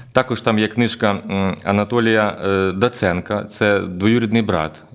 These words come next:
Юрія Кондратюка, який теж його знав з дитинства і залишив дуже цінні спогади.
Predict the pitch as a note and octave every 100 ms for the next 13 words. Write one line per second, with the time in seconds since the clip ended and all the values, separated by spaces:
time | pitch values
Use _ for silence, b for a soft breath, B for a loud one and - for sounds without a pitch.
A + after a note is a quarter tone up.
0 | - F2+ F2+ F#2+ G2 G2 G#2 A2 A2+ -
1 | G2+ A#2 G#2+ G#2 F#2+ F#2+ F2+ F#2+ F#2+ G#2+
2 | C3 C#3+ - C#3+ G2 G2+ F#2+ F#2+ F2+ G2+
3 | G#2 A2+ G2+ G2+ G2+ A#2 G2+ - - F2+
4 | G2 A2+